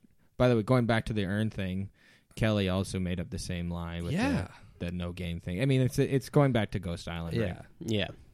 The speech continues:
Speaker 1: But,
Speaker 2: Yeah.
Speaker 1: all right.
Speaker 2: Which
Speaker 1: But
Speaker 2: is a dangerous play, but hopefully, let's see how it plays, Cotton.
Speaker 1: Yeah, the, I don't know. I still like Rob and Sandra. I like seeing them. I like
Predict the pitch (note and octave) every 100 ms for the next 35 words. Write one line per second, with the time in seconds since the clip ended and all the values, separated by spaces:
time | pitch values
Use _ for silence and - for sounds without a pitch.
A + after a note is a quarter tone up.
0 | - - - - - - - - - -
1 | _ _ _ - - E3+ D#3+ D#3 - -
2 | - - - - - - - C#3+ A2 -
3 | - - C3+ C3+ C3 B2+ C3+ F3 E3+ C#3+
4 | - E3+ F#2+ - G#2 G#2+ - - A2+ B2
5 | B2 A#2 A#2 - C#3 C3+ C#3+ A#2 G#2+ G2+
6 | A2+ - _ _ D3+ C#3+ B2+ G#2 B1 -
7 | F3+ A3 F3+ - - - - _ _ -
8 | _ _ E3 D#3+ A2+ F2 - _ _ _
9 | _ _ _ _ C3+ C#3 C3 - E3 F3
10 | E3+ C3+ B2+ A#2 - B2 A#2 A2+ - B2
11 | A#2+ G#2+ F#2 A2 - - B2+ B2+ B2+ B2
12 | A2 G#2+ B2+ -